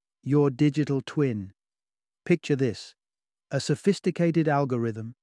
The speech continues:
a reservoir of all-encompassing human knowledge, customized with the myriad data points that define your existence. Emails, phone logs, browsing history, purchases,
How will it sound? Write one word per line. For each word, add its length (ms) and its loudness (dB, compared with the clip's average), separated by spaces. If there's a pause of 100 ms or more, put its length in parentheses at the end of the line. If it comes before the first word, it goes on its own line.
(180)
a 120 2
reservoir 680 2
of 180 -4
all-encompassing 1000 4
human 360 4
knowledge, 460 0 (360)
customized 680 2
with 140 0
the 80 2
myriad 520 4
data 300 0
points 400 -4
that 160 -6
define 480 0
your 160 0
existence. 680 -6 (560)
Emails, 580 4 (140)
phone 360 4
logs, 400 -2 (200)
browsing 480 4
history, 520 -2 (240)
purchases, 720 0